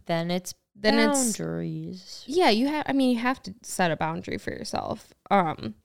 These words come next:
Speaker 1: That's so unfortunate. I feel like this kind of shit happens a lot with
Speaker 2: it
Speaker 1: weddings.
Speaker 2: does.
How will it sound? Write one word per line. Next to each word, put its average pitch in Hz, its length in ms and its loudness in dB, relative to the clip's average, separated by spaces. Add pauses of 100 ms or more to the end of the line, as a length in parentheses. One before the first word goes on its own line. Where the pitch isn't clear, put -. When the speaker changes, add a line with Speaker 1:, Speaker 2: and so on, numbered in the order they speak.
(200)
Speaker 1:
That's 202 200 -2
so 170 160 2
unfortunate. 151 460 -4
I 202 40 0
feel 214 140 -2
like 269 160 0
this 190 140 0
kind 202 180 -4
of 180 80 -2
shit - 200 -6
happens 165 400 -8
a 151 60 -6 (120)
lot 147 260 -4
with - 140 -10
Speaker 2:
it - 20 -8
Speaker 1:
weddings. 269 600 0
Speaker 2:
does. 247 240 0